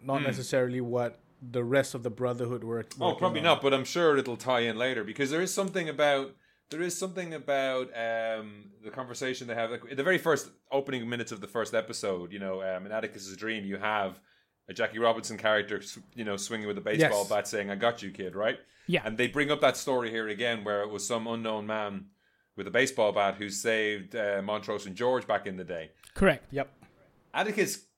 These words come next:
Speaker 2: keeps having a baseball bat in his hand in this episode.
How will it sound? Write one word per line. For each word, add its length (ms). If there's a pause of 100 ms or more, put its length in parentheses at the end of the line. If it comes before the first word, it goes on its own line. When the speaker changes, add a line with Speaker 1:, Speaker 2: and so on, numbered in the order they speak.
(220)
Speaker 2:
keeps 420
having 400
a 60
baseball 640
bat 240
in 60
his 140
hand 600
in 120
this 200
episode. 640